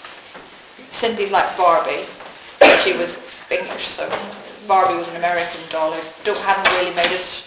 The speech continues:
to, to Northern Ireland by nineteen seventy-eight anyway. And Pippa was a little doll with long hair who had costumes, and she was sort of jointed so you could make her dance. There was a popular one that you put on a record player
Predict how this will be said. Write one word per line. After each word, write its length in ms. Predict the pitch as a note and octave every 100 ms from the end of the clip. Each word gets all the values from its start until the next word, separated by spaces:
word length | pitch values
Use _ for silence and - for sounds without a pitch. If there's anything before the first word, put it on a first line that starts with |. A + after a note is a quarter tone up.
| -
to, 200 | G3+ E3+
to 140 | - F3
Northern 240 | F3+ F3+
Ireland 280 | E3+ E3+ E3+
by 120 | E3
nineteen 380 | E3 E3+ - E3+ E3+ - - - - -
seventy-eight 600 | - F3+ F3 E3+ F3 E3+
anyway. 380 | F3+ F3 E3+ E3 - - - -
And 120 | - -
Pippa 300 | B3 F#3+ -
was 140 | F3+
a 60 | F#3
little 240 | G3 F#3
doll 260 | F3+ E3 E3
with 120 | E3+
long 260 | E3+ E3+ E3+
hair 360 | E3+ E3 E3 E3
who 60 | F3
had 180 | F3 E3 - - - - - -
costumes, 680 | E3+ - - E3 D#3+ D#3+
and 320 | D#3 D#3 - - -
she 160 | - E3+
was 80 | -
sort 220 | - G3+
of 80 | E3
jointed 460 | F3+ F3 F3 E3 -
so 140 | E3+
you 200 | E3 E3
could 200 | E3 F3
make 140 | E3 D#3+
her 100 | E3+
dance. 380 | E3 D#3+ E3 -
There 80 |
was 100 | D#3
a 100 | E3+ E3+ - - - - -
popular 380 | A3 - F#3 E3+
one 140 | E3
that 100 | -
you 60 | F#3
put 200 | - F#3+
on 100 | F3
a 60 | F3+
record 420 | G#3 G3+ F3+ F3+
player 340 | E3+ D#3 D#3